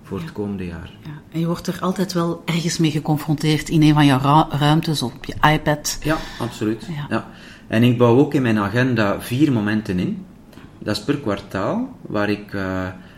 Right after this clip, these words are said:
Speaker 1: met een aantal mensen samenkom, eh, in mijn mastermind, om het echt te hebben over: "Oké, waar sta je nu ten opzichte van jezelf in de tijd met je doelen?"
Speaker 2: Ja,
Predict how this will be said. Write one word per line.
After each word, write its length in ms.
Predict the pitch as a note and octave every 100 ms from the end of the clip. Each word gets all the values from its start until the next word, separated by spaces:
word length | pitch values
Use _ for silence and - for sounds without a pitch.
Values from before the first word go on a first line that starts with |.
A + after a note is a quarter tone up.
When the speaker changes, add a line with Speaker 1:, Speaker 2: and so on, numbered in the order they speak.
| -
Speaker 1:
met 140 | F#2+ G2
een 100 | G2+
aantal 260 | F#2+ G2+
mensen 280 | G2+ G2 -
samenkom, 760 | - F#2+ A#2+ C#3+ D3 D3+ E3 E3+ - -
eh, 100 | F2 F2+ F2+ -
in 120 | F#2
mijn 200 | F2 E2+
mastermind, 680 | F#2 B2 - A#2+ A#2+ B2+ B2+ - - - -
om 180 | - F3
het 140 | F3
echt 200 | C#3+ B2
te 60 | A#2
hebben 300 | A#2+ C3+ B2
over: 300 | B2+ B2+ G#2+
"Oké, 360 | - C3 G3
waar 140 | C3+ A2+
sta 180 | - G#2
je 140 | F#2+
nu 440 | G2 A2+ G3 C4+ - - - -
ten 140 | B2+
opzichte 480 | C3+ - C3 - A#2
van 360 | A2+ A#2+ B2 B2
jezelf 520 | G2+ F#2 A2+ D3+ D3+
in 160 | - C3+
de 140 | G#2
tijd 360 | A2+ C3 E3 -
met 240 | G2+ G#2 D3
je 100 | A#2
doelen?" 300 | F#2 E2 D#2 - -
Speaker 2:
Ja, 340 | - F3 D#3